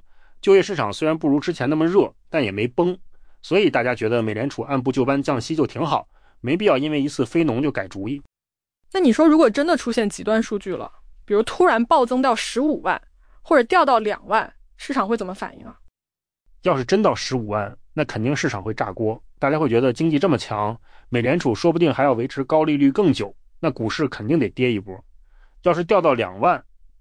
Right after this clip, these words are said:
Speaker 1: 大家又会担心经济要衰退了，降息可能要提前，但同时也会怕经济不行，股市估计也得慌一下。不过高盛觉得这两种情况概率都不大。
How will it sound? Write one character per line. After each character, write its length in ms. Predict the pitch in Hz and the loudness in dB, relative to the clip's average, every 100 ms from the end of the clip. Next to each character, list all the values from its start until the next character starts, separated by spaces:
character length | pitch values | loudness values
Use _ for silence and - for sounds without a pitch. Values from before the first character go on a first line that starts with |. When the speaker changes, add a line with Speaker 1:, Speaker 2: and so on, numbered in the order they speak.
| - | -4
Speaker 1:
大 100 | 117 | -2
家 80 | |
又 80 | 135 | 0
会 100 | 113 | -2
担 220 | 104 127 | -2 -4
心 320 | 123 127 131 123 | -2 0 0 0
经 160 | 139 | 0
济 80 | 131 | 2
要 140 | 107 | 0
衰 180 | 92 139 | -2 -4
退 220 | 139 160 | -2 0
了， 200 | 107 95 - - - _ - | 0 -2 -14 -20 -20 _ -4
降 180 | 180 147 | -2 -2
息 300 | - 165 160 | -4 -2 -2
可 160 | - | -2
能 100 | 107 | -6
要 140 | 135 127 | -4 -4
提 180 | - 143 | -4 -10
前， 400 | - 107 127 160 - _ _ | -8 -4 -4 -6 -20 _ _
但 180 | - 165 | -2 -2
同 260 | - 127 185 | -2 -4 -4
时 280 | - 135 | -2 2
也 100 | 147 | 0
会 140 | 95 120 | 0 -4
怕 180 | - 117 | -2 -2
经 160 | 139 | 0
济 100 | 135 | -2
不 120 | 135 | -2
行， 440 | 120 - 104 120 151 | -6 -6 -6 -6 -8
股 240 | - 110 107 | -10 -6 -4
市 240 | - 208 | 0 2
估 200 | - 127 | 2 0
计 100 | 117 | 0
也 80 | 113 | 0
得 100 | 113 | 0
慌 320 | 104 117 104 | -2 -6 -6
一 40 | 98 | -10
下。 100 | - - - - - - - | -16 -20 -20 -20 -20 -20 -8
不 120 | 139 | -2
过 100 | 139 | 0
高 160 | 170 | 2
盛 160 | 180 156 | 0 0
觉 140 | 101 | -2
得 100 | 107 | -6
这 100 | 110 | -4
两 140 | 131 123 | -2 -2
种 100 | 123 | -4
情 120 | 107 | -6
况 200 | 123 110 | -8 -6
概 140 | 143 | -4
率 100 | 120 | -4
都 120 | 104 143 | -4 -4
不 80 | |
大。 120 | 107 | -6